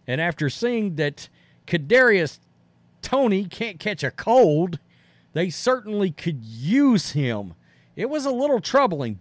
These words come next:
but, but, and I know this is a little more football all of a sudden, but the fact is,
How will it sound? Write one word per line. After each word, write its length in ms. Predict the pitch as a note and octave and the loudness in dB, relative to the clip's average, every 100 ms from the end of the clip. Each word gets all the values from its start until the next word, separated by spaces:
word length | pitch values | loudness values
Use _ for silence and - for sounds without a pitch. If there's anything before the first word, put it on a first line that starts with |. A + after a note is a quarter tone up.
| - | 0
but, 640 | D4+ C#4 D#3+ D3 - - _ _ _ _ - | 4 6 4 2 -6 -14 _ _ _ _ -6
but, 360 | D4 A#3+ G#3 | 4 4 4
and 120 | F#3+ F#3 | 0 -4
I 140 | G3+ | -2
know 240 | G#3+ A3 | 0 0
this 240 | G3+ G#3+ G#3 | 2 0 -2
is 100 | F3+ | -8
a 40 | |
little 200 | G3 G3+ | -2 -2
more 220 | G3 G#3 | 0 -2
football 540 | - B3+ G#3+ F3 D#3 D3+ | 0 -2 0 0 2 2
all 120 | D3+ | 0
of 80 | C#3+ | -2
a 60 | |
sudden, 380 | C3+ D#3 E3 G3+ | -4 -4 -6 -6
but 420 | G3 F#3+ G3 G3 | -4 0 0 -2
the 100 | G#3+ | -10
fact 380 | G3 G#3+ G#3+ - | -6 -2 -2 -4
is, 520 | B3+ A#3 G3 G3 - | 0 2 4 0 -4